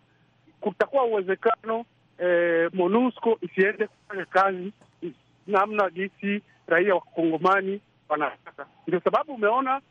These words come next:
watu wameingia katika maandamano siku mchana kila siku kwa kuomba usalama. Maandamano hayo yote yana kiini kimoja, ukichunguza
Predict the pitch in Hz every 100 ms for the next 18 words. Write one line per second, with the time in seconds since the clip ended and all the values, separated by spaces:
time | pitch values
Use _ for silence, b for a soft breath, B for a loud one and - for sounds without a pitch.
0 | _ - 202 262 247 190 185 185 233 226
1 | 190 - 202 180 170 175 220 247 240 247
2 | _ _ _ _ 247 - 180 160 220 247
3 | 254 262 277 _ _ _ _ _ _ 240
4 | 202 - 262 269 190 202 _ - 190 -
5 | 185 220 247 233 233 - - 147 156 175
6 | 190 170 147 185 214 240 254 233 247 220
7 | 247 247 208 185 208 240 196 180 240 269
8 | - 151 - b b 202 - - - -
9 | 226